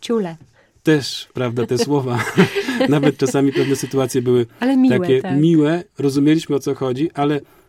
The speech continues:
Speaker 2: że robi to coś właśnie z taką myślą, żeby wejść w nasz język, w nasz, w nasz świat też.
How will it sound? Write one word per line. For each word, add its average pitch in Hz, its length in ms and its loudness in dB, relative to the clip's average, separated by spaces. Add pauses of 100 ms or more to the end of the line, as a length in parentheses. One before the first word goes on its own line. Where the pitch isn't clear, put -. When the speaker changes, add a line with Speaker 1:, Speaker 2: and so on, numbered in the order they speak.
(140)
Speaker 2:
że 135 180 0
robi 190 260 2
to 175 120 2
coś 190 220 0
właśnie 175 440 0
z - 80 -16
taką 170 260 2
myślą, 180 400 4
żeby 151 440 -2
wejść 165 480 0
w 127 80 -8
nasz 160 240 -2
język, 123 420 0
w - 20 -8
nasz, 139 300 -6 (360)
w 120 40 -10
nasz 135 180 -2
świat - 680 -4
też. - 440 -18